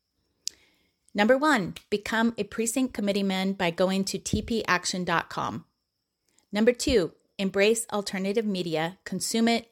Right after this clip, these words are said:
and support it. Number three, hold your elected Republican leaders accountable. Ask them questions, email, and call them. Number four, learn something new every single day.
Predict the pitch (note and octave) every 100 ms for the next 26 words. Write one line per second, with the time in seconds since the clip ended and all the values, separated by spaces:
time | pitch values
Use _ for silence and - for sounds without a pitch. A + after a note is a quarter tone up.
0 | - F#3+ G3 F3 E3 D3+ D3 - _ _
1 | _ _ _ _ _ _ - G3 B3+ B3
2 | - F3 D3 - _ _ _ _ _ C4
3 | C4+ C#4 B3+ G3+ G3 A3 G3+ G3 F#3+ F3+
4 | G#3+ A#3+ G#3+ F#3+ F#3 F3+ F3 - F3 E3
5 | C#3+ C#3+ _ _ - G3 A3+ - C4 B3+
6 | - F#3 - F3+ F3+ F3 - F#3+ F#3+ F#3+
7 | F3 F3 - F3 - E3 D#3 - - -
8 | _ _ _ _ _ _ _ - A3 A3
9 | A3+ - G#3+ D3+ - _ _ _ _ _
10 | A3 C4 C#4 D4 C4 A#3+ G3 F#3+ F#3 -
11 | F#3 G3+ G3 G3 F#3+ F3+ D#3+ C#3+ E3